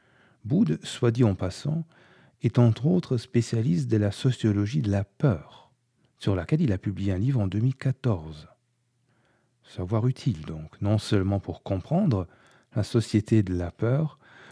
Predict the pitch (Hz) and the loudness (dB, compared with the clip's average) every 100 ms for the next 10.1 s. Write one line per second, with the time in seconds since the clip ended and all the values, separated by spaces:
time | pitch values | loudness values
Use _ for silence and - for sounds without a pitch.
0 | - 113 113 110 - 143 139 - 101 151 | 0 6 6 6 6 4 4 0 2 4
1 | 147 131 113 - 127 151 - 101 - 113 | 6 6 6 2 2 2 0 -4 -2 0
2 | 139 151 - - - - 113 - 110 98 | 0 -2 -6 -18 -14 0 2 2 0 2
3 | 110 123 - 90 - 98 110 - _ _ | 0 -2 -4 -6 -6 -8 -8 -10 _ _
4 | - 92 95 90 - - - _ _ _ | -6 -2 0 0 -2 -10 -16 _ _ _
5 | _ _ _ _ - 104 101 - 107 101 | _ _ _ _ -8 -2 -2 0 0 0
6 | 92 - 180 - 87 85 135 139 101 92 | -2 -2 -4 -4 -6 -4 -2 -2 -2 -6
7 | - 135 151 95 95 135 127 104 120 139 | -4 0 0 -2 -2 0 0 0 0 0
8 | 92 101 123 - 113 98 98 92 - 90 | 0 2 2 2 0 0 -2 -4 -6 -10
9 | - 143 - 117 - - - 104 117 127 | -4 -4 -2 -4 -4 -8 -8 -4 -2 -2